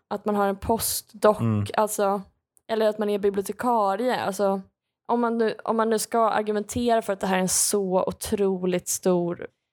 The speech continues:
Speaker 1: betydelsefull utveckling som Piketty om och om igen vill göra gällande, då kanske det ska vara en,
Speaker 2: Mm.
Speaker 1: antingen en tydligare tendens, alltså att det inte handlar om så här fyrtio respektive fyrtiofem procent och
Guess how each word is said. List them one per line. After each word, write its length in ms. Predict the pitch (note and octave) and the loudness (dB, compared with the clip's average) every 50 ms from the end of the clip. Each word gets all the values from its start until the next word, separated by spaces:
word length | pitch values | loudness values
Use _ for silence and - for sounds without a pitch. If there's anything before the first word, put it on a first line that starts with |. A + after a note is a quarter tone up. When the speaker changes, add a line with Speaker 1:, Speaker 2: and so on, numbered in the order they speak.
| _ _ - | _ _ -2
Speaker 1:
betydelsefull 1000 | - G#3+ - - D4 C#4+ C4 G#3 F3 F3 F#3 - - G3 G3 - C#4+ D4 C4+ G#3 | -2 -2 0 0 0 0 0 -2 -2 -6 -4 -2 0 0 0 0 -2 -2 -2 0
utveckling 840 | - A#3+ B3+ G3+ F#3 - - - C#4 C4 - - - F#3+ F3+ F3 F3 F#3 | 0 -2 -2 -2 -4 -6 -2 -2 -2 -2 -2 -6 -4 0 0 2 2 2
som 220 | - F3+ F3+ F#3 | 0 0 0 0
Piketty 540 | G3 F#3 - - - - F#3 F3 E3+ E3+ - - | 0 -4 -4 -6 -2 0 0 2 2 0 -2 -2
om 260 | - F#3+ F#3 F#3 F3+ | 0 0 0 0 0
och 60 | F#3 | 0
om 100 | F3+ F3 | 0 0
igen 300 | F3 F3 F3+ - F3+ F3+ - - - _ _ - - - | -2 -2 0 -2 -2 -2 -4 -8 -16 _ _ -18 -18 -16
vill 200 | - G3 G3 G3 | -8 -6 -4 -2
göra 160 | G3 F#3+ F#3 F#3 | 0 0 0 0
gällande, 720 | F#3+ G#3+ G#3 G3+ G3 G3+ A#3+ B3+ B3 A3 - - - G3 F#3+ _ _ _ _ - | 0 0 0 0 0 0 0 0 0 0 -2 -4 -4 -6 -10 _ _ _ _ -4
då 80 | G3+ | -4
kanske 360 | G3 - G3+ G3 F#3+ - G3+ | -2 0 -2 -2 0 0 0
det 80 | F#3 F#3 | 0 0
ska 180 | F#3 - G3 F3+ | -2 -2 -2 0
vara 180 | F#3 F#3 F#3 | 2 2 2
en, 60 | G#3 | 2
Speaker 2:
Mm. 140 | F#3 F3+ - - | 0 -2 -4 -2
Speaker 1:
antingen 440 | - F#3+ G#3 A3 G3+ G3+ G3 G3 G3+ | 0 2 2 4 2 2 2 2 0
en 140 | F#3+ F#3 F#3+ | -2 -2 -2
tydligare 760 | - A3 G#3 F#3+ F#3 F#3 G3 G3 F#3 F3+ F#3 F#3 F#3 F#3 F3 _ _ _ _ _ _ _ _ _ - | -2 0 0 0 -2 -2 -2 -2 0 0 0 -2 -4 -6 -8 _ _ _ _ _ _ _ _ _ -4
tendens, 920 | - G#3 F#3+ F#3 F#3 G#3+ G#3 G#3 G3+ G3+ G#3 G3+ - - - - - - - _ | -4 -2 -2 0 0 2 2 2 0 -2 -2 -4 -2 -2 -2 -2 -2 -4 -8 _
alltså 280 | - G3 F#3+ F#3+ - F#3+ | -4 -4 -2 0 0 -2
att 400 | F3+ F#3 - - - - - - _ _ _ _ _ _ - - _ | -2 -2 -4 -6 -4 -4 -6 -10 _ _ _ _ _ _ -20 -20 _
det 120 | A3+ G#3 | -4 -2
inte 200 | G#3+ G#3 G3 G3 | -2 0 0 0
handlar 220 | G#3 G#3 G3 G3 F#3 | 0 0 0 0 0
om 160 | F#3 F3+ F#3+ | 0 -2 -2
så 100 | - - | 0 0
här 60 | F3 | 0
fyrtio 480 | F3+ - G3+ G3 - - _ - F#3+ F3+ | 0 0 0 0 -2 -4 _ 0 2 2
respektive 440 | F#3 F#3 - - F#3+ - - F3 F3+ | 2 0 -2 -6 -10 -8 -2 -2 0
fyrtiofem 560 | - F#3 - F3+ - - G3+ G3 G3 F#3+ F#3+ | 0 0 -2 -2 -4 -2 0 0 0 0 -2
procent 600 | G3 F#3+ - - F#3 F#3 F#3+ F#3 F3+ F3+ - - | -4 -4 -2 0 0 2 2 0 -2 -4 -4 -2
och 120 | - - | -2 0